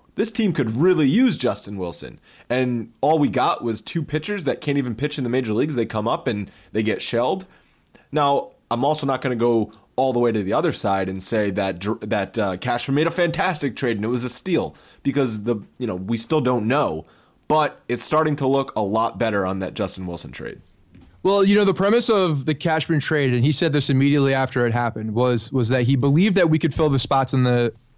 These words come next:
Speaker 2: in the bullpen and fill that, that role. But the, the most important thing was, is that they needed to get some, some depth in the pitching, in the starting pitching in triple A. So if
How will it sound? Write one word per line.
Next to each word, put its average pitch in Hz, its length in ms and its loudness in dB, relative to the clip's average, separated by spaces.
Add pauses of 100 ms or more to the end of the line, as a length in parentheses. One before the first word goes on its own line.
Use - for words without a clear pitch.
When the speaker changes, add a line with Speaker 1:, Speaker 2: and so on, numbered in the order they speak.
(120)
Speaker 2:
in 127 120 2
the 131 80 4
bullpen 117 480 2 (400)
and 123 180 2
fill 135 360 2
that, 127 340 0 (120)
that 123 160 0
role. 117 380 2 (720)
But 143 260 0
the, 135 340 2 (120)
the 131 100 2
most 165 260 4
important 165 400 2
thing 131 200 2
was, 127 240 2
is 113 100 0
that 123 260 0 (180)
they 135 140 2
needed 156 280 4
to 123 80 2
get 131 200 0
some, 120 460 2
some 127 220 2
depth 123 280 0
in 117 100 2
the 113 80 2
pitching, 117 360 0 (140)
in 120 80 4
the 113 40 4
starting 127 300 2
pitching 113 400 0 (180)
in 120 100 2
triple 127 380 2
A. 117 120 2
So 123 440 4
if 131 220 0